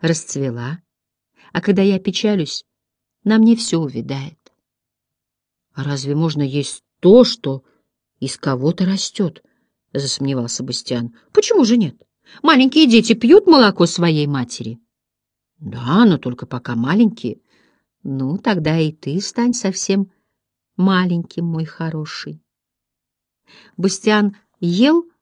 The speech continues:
а мама Айола радовалась и расцветала. Потом она заметила:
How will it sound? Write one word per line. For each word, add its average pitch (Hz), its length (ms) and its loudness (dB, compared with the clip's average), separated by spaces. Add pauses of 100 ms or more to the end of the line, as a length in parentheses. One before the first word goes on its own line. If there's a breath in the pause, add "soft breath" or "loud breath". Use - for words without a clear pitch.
(220)
а 185 120 0
мама 196 360 4
Айола 196 480 2
радовалась 185 720 -2
и - 220 -6
расцветала. 139 880 -8 (720)
Потом 294 240 2
она 262 160 4
заметила: 180 560 2